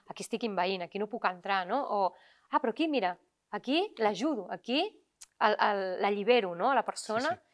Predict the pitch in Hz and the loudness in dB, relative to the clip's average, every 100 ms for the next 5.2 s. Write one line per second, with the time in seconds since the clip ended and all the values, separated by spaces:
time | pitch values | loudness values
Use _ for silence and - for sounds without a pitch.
0 | _ - _ - 233 208 190 175 160 _ | _ -20 _ -4 0 2 0 -2 -8 _
1 | - 214 240 233 220 240 320 320 302 220 | -18 -4 -2 4 6 6 6 4 8 10
2 | 180 170 156 - - - _ - 214 - | 8 6 0 -4 -8 -14 _ -4 -4 2
3 | 214 311 - 208 156 143 254 294 190 - | 4 4 4 -6 -8 2 2 2 -6 -8
4 | 165 160 151 - 208 294 220 - 170 165 | -10 -10 -8 -4 0 0 0 2 2 4
5 | 165 220 | 0 0